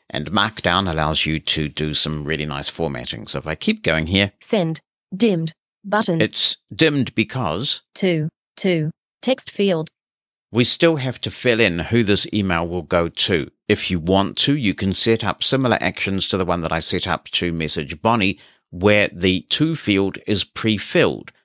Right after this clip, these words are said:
Speaker 1: And then you can just go ahead and email anybody you want, somebody perhaps that you email regularly,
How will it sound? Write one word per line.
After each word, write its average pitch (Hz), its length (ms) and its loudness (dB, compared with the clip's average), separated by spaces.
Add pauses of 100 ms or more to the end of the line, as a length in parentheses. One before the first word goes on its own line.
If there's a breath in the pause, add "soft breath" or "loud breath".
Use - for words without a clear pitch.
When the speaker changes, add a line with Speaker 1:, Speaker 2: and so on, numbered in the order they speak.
(320)
Speaker 1:
And 98 160 4
then 104 160 6
you 98 80 0
can 90 160 -6
just 87 200 -2
go 113 160 0
ahead 87 320 2
and 85 220 -2 (140)
email 95 360 2
anybody 82 380 0
you 76 180 -6
want, 107 360 -2 (220 soft breath)
somebody 78 380 -2
perhaps 71 380 -4
that 78 160 -6
you 82 140 -4
email 80 280 0
regularly, 90 640 2